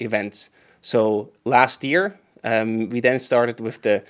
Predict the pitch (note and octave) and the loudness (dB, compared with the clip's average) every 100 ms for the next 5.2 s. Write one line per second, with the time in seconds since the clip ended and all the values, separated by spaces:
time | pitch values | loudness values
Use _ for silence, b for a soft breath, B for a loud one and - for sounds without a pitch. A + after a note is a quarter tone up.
0 | b b - B2+ - - C3+ D3+ D3 - | b b -2 -2 -2 0 2 2 0 -2
1 | B2 A2 A#2 G2 - B2+ C3 - D3+ C#3+ | -6 -4 -4 -4 -4 -4 -4 -4 -4 -2
2 | A2+ A2+ B2+ B2 B2 A#2 A2+ - F2 - | -2 0 -2 -2 0 -2 -4 -8 -8 -6
3 | - C3 D3 D3 B2 C#3 - C#3+ C3 C#3+ | -2 0 0 -2 -4 -6 -6 -6 -6 -6
4 | F3 - _ b b b - A#2+ A#2+ A#2 | -8 -10 _ b b b -4 -2 0 -2
5 | A2+ | -4